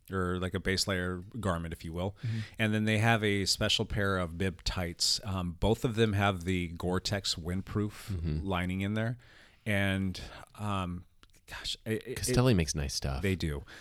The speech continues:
Speaker 1: So for me, like, forever and a day, I was riding here until last year when I got these, these bib tights.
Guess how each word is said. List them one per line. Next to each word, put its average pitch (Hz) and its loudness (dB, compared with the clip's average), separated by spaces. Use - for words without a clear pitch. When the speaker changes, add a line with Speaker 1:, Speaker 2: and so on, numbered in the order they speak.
Speaker 1:
So 113 6
for 139 -2
me, 123 4
like, 113 -2
forever 147 2
and 120 4
a 107 4
day, 95 0
I 110 2
was 98 2
riding 95 2
here 90 0
until 92 -2
last 87 -2
year 87 -2
when 87 0
I 82 -2
got 82 -4
these, 85 0
these 95 -4
bib 110 0
tights. 101 2